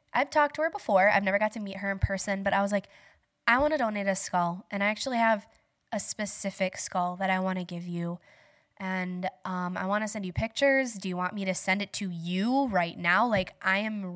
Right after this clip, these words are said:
ready." And I ended up being, like, the first person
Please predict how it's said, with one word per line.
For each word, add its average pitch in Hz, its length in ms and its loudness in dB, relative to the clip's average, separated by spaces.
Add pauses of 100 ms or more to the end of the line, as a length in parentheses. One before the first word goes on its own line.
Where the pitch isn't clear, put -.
ready." 180 500 0 (560)
And 220 380 2
I 233 160 -4
ended 269 200 -2
up 277 160 4
being, 233 180 -6
like, 240 220 -10
the 247 100 -6
first 208 500 -4
person 202 760 -6